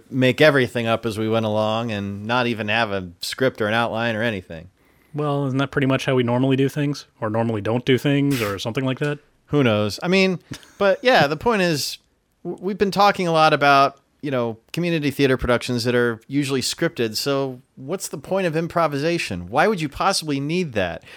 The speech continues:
Speaker 1: Your rehearsals are going to make this production a well-oiled machine.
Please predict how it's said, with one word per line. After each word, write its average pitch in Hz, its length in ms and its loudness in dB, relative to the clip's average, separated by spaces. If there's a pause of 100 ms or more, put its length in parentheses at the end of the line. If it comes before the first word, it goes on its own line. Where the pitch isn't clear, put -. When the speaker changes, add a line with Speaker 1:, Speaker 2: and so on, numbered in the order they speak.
(180)
Speaker 1:
Your 285 220 2
rehearsals 226 800 4
are 147 180 4
going 202 200 2
to 185 60 2
make 190 240 4
this 185 160 2
production 160 460 2
a 123 60 4
well-oiled 220 920 8
machine. 143 760 2